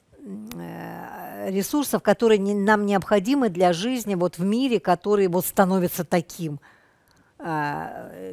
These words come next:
если написать, щас напишу аббревиатуру вука, слышали, да, что мы живём в вука-мире. И вы можете в интернете посмотреть, как она расшифровывается. Непредсказуемый, сверхсложный, а, ещё какой-то,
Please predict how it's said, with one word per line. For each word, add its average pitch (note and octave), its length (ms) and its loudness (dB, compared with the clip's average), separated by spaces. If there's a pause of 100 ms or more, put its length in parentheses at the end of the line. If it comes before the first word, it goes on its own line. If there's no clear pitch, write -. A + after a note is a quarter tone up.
(260)
если G3 340 -2
написать, F#3+ 500 0
щас E3+ 180 -4
напишу F#3+ 380 -2
аббревиатуру F#3 800 4
вука, G3 540 2 (420)
слышали, A#3+ 520 0
да, A3 260 4
что - 180 -4
мы G#3+ 140 2
живём G3 340 2
в E3 40 2
вука-мире. F#3+ 680 0 (380)
И G#3 140 0
вы A#3 140 4
можете G#3 380 2
в F#3+ 80 -2
интернете G#3+ 500 -2
посмотреть, F#3 680 -6
как F#3 240 -6
она F#3 200 -2
расшифровывается. F3+ 880 0
Непредсказуемый, A#3 1400 0
сверхсложный, A#3+ 1200 -2 (840)
а, E3 380 0
ещё A3 420 -2
какой-то, G#3+ 560 4